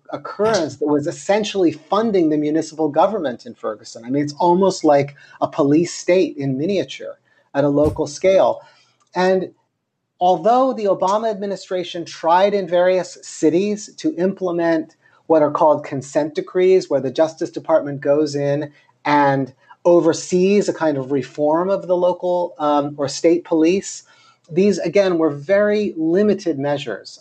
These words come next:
Um, although, notably, they did begin a process of trying to reform the state police and the,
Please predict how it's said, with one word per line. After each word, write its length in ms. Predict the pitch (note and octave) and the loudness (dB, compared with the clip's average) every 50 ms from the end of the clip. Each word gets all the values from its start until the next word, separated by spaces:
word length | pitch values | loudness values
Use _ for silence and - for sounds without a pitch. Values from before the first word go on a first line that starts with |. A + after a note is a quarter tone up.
| - D#3+ | -20 -12
Um, 260 | C#3+ C3+ B2+ B2+ C3+ | -8 -6 -6 -4 -2
although, 320 | D3 D#3 E3 F3 F3+ F#3 F3+ F#3 F3+ - - | 0 2 4 4 4 4 2 -2 -14 -14 -10
notably, 840 | F#3+ F#3+ A3+ C4 C#4+ D#4 C4 A3+ D#3+ D#3 C#3 C3+ B2 A#2+ A#2+ A#2+ _ _ _ - | -4 0 2 4 4 4 4 2 0 0 0 0 0 0 -2 -6 _ _ _ 0
they 140 | - F3 E3 | 4 4 4
did 320 | D#3+ G#3 B3 A#3 A3 - | 4 4 0 0 -2 -8
begin 320 | - G3 E3 - G3 G3 G3 | -12 -12 -4 -2 -2 0 0
a 60 | F#3 | -2
process 600 | - - F#3 F#3 F3+ - - E3+ D#3 C#3+ - - - | -2 0 0 0 0 0 2 2 2 0 0 -6 -14
of 180 | - D#3+ D3 | -12 -14 -12
trying 340 | - - - E3 E3 E3 D#3+ | -10 -6 -4 -2 -2 -2 -4
to 140 | D#3+ D#3+ D3+ | -6 -6 -4
reform 560 | D3 D3+ C#3 D3 - E3 E3 E3 D#3+ D#3+ D3+ | -4 -4 -6 -6 -6 -4 -2 -2 -2 -4 -2
the 200 | C#3+ D3 C#3 C#3+ _ _ _ _ _ - | -4 -4 -6 -6 _ _ _ _ _ -16
state 420 | - - - - F3+ F3 F#3 F3 | -16 -8 0 4 4 4 4 2
police 500 | - E3+ D3+ D3+ D3+ D#3 D3+ C#3 - - | -2 -2 0 2 2 0 0 -2 -6 -10
and 180 | - D#3 C#3+ C#3 | -6 -4 -2 0
the, 300 | C#3 C#3 C#3 C3 B2+ | 2 2 2 0 -2